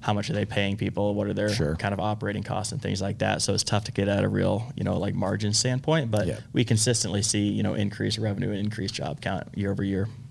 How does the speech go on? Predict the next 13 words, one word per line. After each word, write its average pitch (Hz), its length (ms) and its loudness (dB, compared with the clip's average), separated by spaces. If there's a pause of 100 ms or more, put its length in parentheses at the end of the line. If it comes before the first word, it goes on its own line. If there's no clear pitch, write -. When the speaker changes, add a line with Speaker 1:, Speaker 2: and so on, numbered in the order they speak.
(1040)
Speaker 2:
Yeah, 110 200 6
it's, 107 240 2
it, 113 160 0 (240)
it 120 80 2
can 147 120 4
be 160 80 6
s-, - 140 2 (180)
it 120 120 -4
can 147 100 -2
be 147 100 2
daunting 101 420 4
when 87 100 0
you're 85 240 2